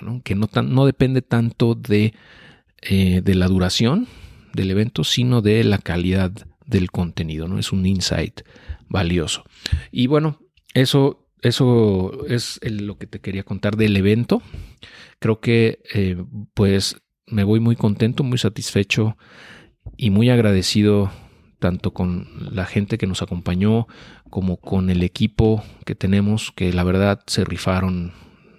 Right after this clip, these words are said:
eno-, enormemente, sacrificaron muchos, muchos días, fines de semana incluso, eh, durante no nada más estos, estas dos semanas, sino durante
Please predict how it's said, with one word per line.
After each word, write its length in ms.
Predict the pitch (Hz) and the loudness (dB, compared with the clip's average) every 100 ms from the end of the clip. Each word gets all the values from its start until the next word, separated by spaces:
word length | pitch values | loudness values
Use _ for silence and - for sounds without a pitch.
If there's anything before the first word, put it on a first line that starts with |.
| 147 | -8
eno-, 280 | 98 92 - | -4 -2 0
enormemente, 960 | 113 101 120 117 104 95 95 98 139 - - | 2 4 4 4 2 2 0 -2 -2 -4 -8
sacrificaron 800 | 92 - - - 104 98 98 - - - - - - - | -6 -6 -10 -6 -2 0 -2 -6 -20 -20 -20 -20 -20 -2
muchos, 640 | 101 113 117 - - - | 0 2 0 0 -4 -8
muchos 520 | - 107 - 110 101 | -4 -2 0 0 0
días, 600 | 104 104 101 110 - - - - - | 2 2 2 0 -4 -8 -16 -20 -8
fines 340 | - 113 117 | 0 2 2
de 100 | 95 | 2
semana 360 | - 98 110 113 | 0 0 2 2
incluso, 500 | 107 107 104 107 107 _ - - - - - - | 0 -2 0 -2 -2 _ -20 -20 -20 -20 -20 -10
eh, 160 | 98 | -4
durante 640 | 98 98 95 - 92 90 90 - | 0 2 0 0 0 0 -4 -10
no 260 | - 101 110 | -4 0 2
nada 180 | 113 110 | 4 4
más 200 | 110 113 | 2 2
estos, 500 | 104 - 104 107 - - - | -2 0 -2 -2 -10 -14 -8
estas 360 | 107 - 101 | -4 -2 -2
dos 180 | 110 98 | 0 0
semanas, 480 | - 92 92 107 170 | 0 0 0 0 -2
sino 380 | - 92 87 85 | 0 0 -2 -2
durante 720 | 98 90 87 87 - 85 - | -2 -2 -2 -4 -4 -4 -6